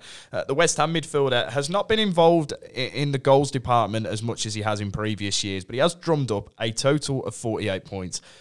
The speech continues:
thanks to tackles and shots on target. West Ham's run of games after Boxing Day is pretty decent. He could bring in a nice score against the likes of Brentford, Leeds, Wolves and Everton. His forty pro-, his forty coin price looks a steal currently, and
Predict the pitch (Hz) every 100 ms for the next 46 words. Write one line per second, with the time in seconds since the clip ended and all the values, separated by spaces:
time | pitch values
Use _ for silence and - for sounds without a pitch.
0 | - _ 120 113 - 117 - 101 - 90
1 | - 101 95 - 87 - 90 87 107 113
2 | 104 87 - _ _ _ _ _ _ -
3 | 160 - 175 135 127 151 156 127 - 135
4 | 131 110 - 110 - 101 110 - 113 95
5 | 98 - - 170 123 151 165 139 90 120
6 | 160 151 143 139 127 113 110 113 - -
7 | 123 120 113 101 101 98 92 - 90 113
8 | 123 117 120 110 - - - 104 104 104
9 | 101 - _ 104 104 95 90 - 92 85
10 | - 101 101 - 87 85 _ _ _ _
11 | _ _ _ _ _ 143 143 - - 196
12 | 196 - 143 - 143 135 101 139 - 220
13 | 170 170 160 139 147 135 113 - 131 -
14 | 113 127 127 120 107 95 73 95 98 117